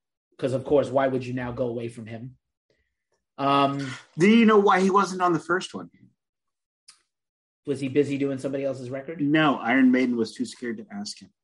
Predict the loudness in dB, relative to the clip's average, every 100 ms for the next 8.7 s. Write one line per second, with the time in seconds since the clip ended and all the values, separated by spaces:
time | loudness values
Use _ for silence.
0 | _ _ _ _ -20 -16 -18 -16 -20 _
1 | _ _ _ _ _ _ _ _ _ _
2 | _ _ _ _ _ _ _ -4 -2 2
3 | 4 6 6 6 4 -2 -4 0 0 0
4 | -2 -4 -8 -10 -18 _ _ _ _ _
5 | _ _ _ _ _ _ _ _ _ _
6 | -2 2 2 2 -4 -2 0 0 2 2
7 | 2 -2 -2 2 2 2 0 -2 -2 -2
8 | 0 -2 -2 -4 -4 -4 -8